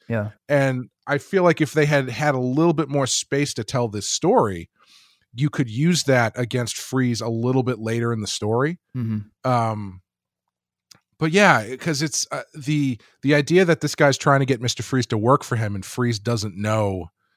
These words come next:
Speaker 2: that his wife is alive or whatever, and then they drop it on him later, and then so now he's extra committed to doing this villainy, I think is a little bit more interesting.
Speaker 1: Mm-hmm.
Speaker 2: But maybe, I don't know.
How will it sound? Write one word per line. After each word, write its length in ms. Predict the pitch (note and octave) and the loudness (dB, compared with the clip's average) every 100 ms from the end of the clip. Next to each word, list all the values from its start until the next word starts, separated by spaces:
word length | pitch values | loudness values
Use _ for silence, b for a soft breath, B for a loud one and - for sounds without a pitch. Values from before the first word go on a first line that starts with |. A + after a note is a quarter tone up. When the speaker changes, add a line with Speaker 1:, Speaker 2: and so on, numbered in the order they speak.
| _ _ _ - | _ _ _ -4
Speaker 2:
that 220 | A2+ F#2+ | -4 -4
his 180 | G#2+ F#2+ | -6 -4
wife 300 | G2+ A#2+ - | -2 -2 -2
is 100 | G2 | -6
alive 340 | G2+ G2+ F#2+ | -4 -4 -4
or 60 | F#2 | -6
whatever, 340 | F#2 F#2+ F#2+ | -6 -6 -6
and 200 | F2 G2 | -8 -6
then 160 | G2 B2+ | -4 0
they 120 | C3+ | 0
drop 320 | G#2 G#2 F#2+ G#2 | 0 -2 -2 -2
it 80 | |
on 180 | G2 F#2+ | -4 -4
him 140 | F#2 F2 | -8 -8
later, 340 | G#2 A2+ G#2 F#2+ | -6 -4 -4 -6
and 100 | F#2 | -8
then 120 | F2+ | -6
so 160 | - | -6
now 360 | F#2+ G#2 A2+ A#2 | -4 -2 0 0
he's 500 | - G#2+ G2 - - _ _ - - | -4 -8 -4 -4 -6 _ _ -20 -2
extra 320 | D3+ - - | -2 0 -4
committed 480 | - C3+ B2 B2 A2 | -2 -2 -2 -2 -4
to 100 | - | -6
doing 300 | G2 A2+ A2+ | -4 -2 -2
this 140 | G2+ - | -4 -8
villainy, 440 | F2+ A#2+ A2+ F#2 | -4 -4 -2 -4
I 80 | F#2 | -6
think 260 | F#2 G2+ F#2+ | -8 -10 -12
is 120 | F2+ | -12
a 40 | |
little 220 | F#2+ G2 | -10 -10
bit 140 | F2 F2+ | -12 -14
more 180 | F2 F#2 | -12 -12
interesting. 440 | - - - E2+ | -12 -12 -10 -4
Speaker 1:
Mm-hmm. 60 | A#2+ | -2
Speaker 2:
But 200 | A2+ G#2 | -2 0
maybe, 240 | G#3 A3 | 0 2
I 80 | G#3+ | 2
don't 100 | |
know. 60 | C3+ | 2